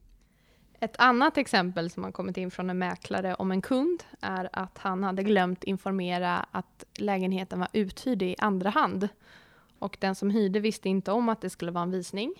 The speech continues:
Så när mäklaren kom till bostaden så var det,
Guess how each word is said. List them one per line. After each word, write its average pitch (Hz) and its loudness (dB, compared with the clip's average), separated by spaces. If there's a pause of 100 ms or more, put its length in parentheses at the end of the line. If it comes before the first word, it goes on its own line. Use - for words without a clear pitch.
(760)
Så - -8
när 196 0
mäklaren 202 2
kom 190 -2
till 190 -10
bostaden 202 -4
så 190 -10
var 185 -8
det, 190 -8